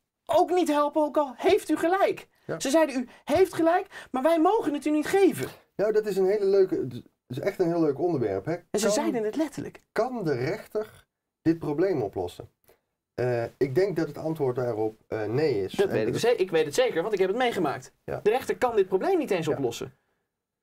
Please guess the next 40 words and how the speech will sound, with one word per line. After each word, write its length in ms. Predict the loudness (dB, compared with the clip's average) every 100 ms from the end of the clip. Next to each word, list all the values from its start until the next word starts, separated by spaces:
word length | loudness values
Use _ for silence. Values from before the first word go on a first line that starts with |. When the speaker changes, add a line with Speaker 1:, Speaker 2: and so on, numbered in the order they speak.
| _ _ _
Speaker 2:
Het 100 | -4
grappige 360 | -2 0 2
is 140 | 2 2
inderdaad, 340 | 0 0 0
dat 140 | -2 -2
zie 140 | -2
je 60 | 0
dus 180 | 0
ook 160 | 0 0
inderdaad 460 | 0 2 2 0 -2
in 120 | 0
deze, 360 | 2 2 0
bij 120 | -4 -2
dit 180 | -4
soort 280 | -2 -4 -4
problemen, 640 | -4 -2 0 0 -2 -2
hè, 160 | -4 -4
en 100 | -2
dat 160 | -2 -2
staat 300 | -6 -6 -6
eigenlijk 500 | -2 2 2 2 0
nog 140 | -2
beter 500 | 0 0 0 -2 -2
in, 240 | 0 0
in, 260 | -2 -2 -2
in 120 | -2
die 120 | -4
dissertatie 760 | 0 -2 -2 -6 -4 -4 -4 -4
van 140 | -2
Marlies 260 | -2 -4 -4
van 120 | -6
Eck 200 | -4 -4
dan 180 | -4 -2
in 100 | -2
mijn 160 | -2
boek, 160 | -2 -2
moet 160 | -4 -4
ik 80 |
heel 200 | -2 -2
eerlijk, 480 | 0 -2 -2 -4 -10